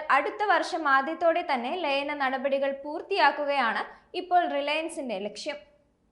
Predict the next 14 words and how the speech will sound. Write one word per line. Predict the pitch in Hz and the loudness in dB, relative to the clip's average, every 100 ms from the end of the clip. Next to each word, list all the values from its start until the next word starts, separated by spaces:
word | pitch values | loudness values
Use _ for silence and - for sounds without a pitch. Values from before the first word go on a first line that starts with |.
| _ _ _ _ - 427 | _ _ _ _ -6 -2
എന്നാൽ | 480 508 508 | 2 2 0
പുതിയ | 392 339 494 494 | -2 0 0 2
കമ്പനിയിൽ | 392 381 359 349 370 | 2 2 0 -2 -2
ശരിക്കും | 370 311 320 311 285 | -4 -2 -4 -2 -2
റിലയൻസിനാണ് | 285 311 330 370 403 294 254 226 | 0 0 0 -4 0 2 2 0
മുൻതൂക്കമെന്ന് | 254 254 254 302 330 294 226 208 - - - | -4 -6 -4 -2 0 0 -2 -6 -10 -12 -4
പ്രത്യേകം | 494 494 494 480 440 | -2 2 0 2 4
പറയേണ്ട | 320 302 302 277 277 | 6 6 2 0 2
കാര്യമില്ല. | 247 233 254 220 175 - - - _ - | 2 0 -2 -4 -2 -2 -4 -18 _ 0
പ്രധാനമായും | 403 440 480 508 453 392 381 - | 4 6 6 6 6 6 4 0
ഈ | 349 349 | 0 4
കമ്പനിയുടെ | 320 302 330 330 311 294 262 | 4 4 0 0 2 4 4
ഓഹരി | 269 320 277 262 311 | 4 4 2 2 2
റിലയൻസിന്റെ | 285 285 302 330 349 330 | 4 4 2 -2 -2 -2